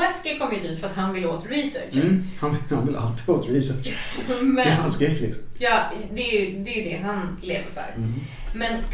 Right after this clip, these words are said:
Speaker 1: Chris åker ju dit för att Claire har ju blivit tillfångatagen
Speaker 2: Men så här
Speaker 1: av
Speaker 2: är det.
Speaker 1: Cruella.
Speaker 2: Det här är löjligast med, med
Speaker 1: Mm.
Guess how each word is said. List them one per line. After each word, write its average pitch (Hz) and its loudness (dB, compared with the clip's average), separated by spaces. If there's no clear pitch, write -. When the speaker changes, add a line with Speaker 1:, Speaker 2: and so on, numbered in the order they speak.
Speaker 1:
Chris 359 2
åker 196 0
ju 190 -2
dit - -2
för 196 4
att 190 0
Claire 294 4
har 202 2
ju 196 0
blivit 190 -2
tillfångatagen 208 0
Speaker 2:
Men 160 -2
så 202 2
här 190 8
Speaker 1:
av - 8
Speaker 2:
är - -
det. - 4
Speaker 1:
Cruella. - 0
Speaker 2:
Det 151 4
här 160 10
är 120 6
löjligast 123 6
med, 98 0
med 90 -2
Speaker 1:
Mm. 95 0